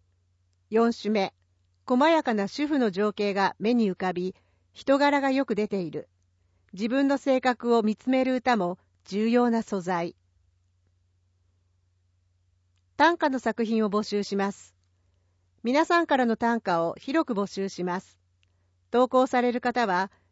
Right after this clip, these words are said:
住所、氏名、年齢、電話番号を記入し、掲載希望付きの前月二十日までに届くように、選者宛てにお送りください。選者、今井清。郵便番号三零六の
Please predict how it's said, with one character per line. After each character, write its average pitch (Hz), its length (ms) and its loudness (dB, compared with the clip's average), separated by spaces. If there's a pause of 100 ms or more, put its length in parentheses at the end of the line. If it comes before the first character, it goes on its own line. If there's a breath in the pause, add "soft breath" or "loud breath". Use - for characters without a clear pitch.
住 269 240 -2
所、 233 140 -2
氏 240 220 -6
名、 185 360 -4
年 220 260 0
齢、 233 180 0
電 220 220 0
話 285 120 2
番 302 200 2
号 226 240 2
を 185 60 -2
記 196 180 -10
入 196 220 -2
し、 - 320 -8 (500)
掲 269 200 2
載 302 260 2
希 302 100 -4
望 302 200 -2
付 - 240 -8
き - 20 0
の 190 140 0
前 226 200 0
月 190 480 -6
二 - 160 -10
十 - 120 -16
日 294 120 0
ま 320 100 2
で 285 100 0
に 240 100 2
届 226 300 -2
く 233 60 -6
よ 233 180 0
う 214 40 0
に、 156 260 -6 (380)
選 240 260 0
者 240 140 2
宛 220 60 0
て 220 120 0
に 208 120 2
お 208 100 2
送 220 160 -4
り 202 80 -6
く 208 100 -6
だ 202 140 -4
さ 196 200 -4
い。 - 120 -10 (1500)
選 240 320 0
者、 156 240 -4 (200)
今 226 260 2
井 269 80 -2
清。 202 520 -4 (760)
郵 226 180 0
便 226 180 0
番 214 220 0
号 180 320 -4
三 247 280 0
零 269 160 4
六 202 280 -2
の 160 200 -4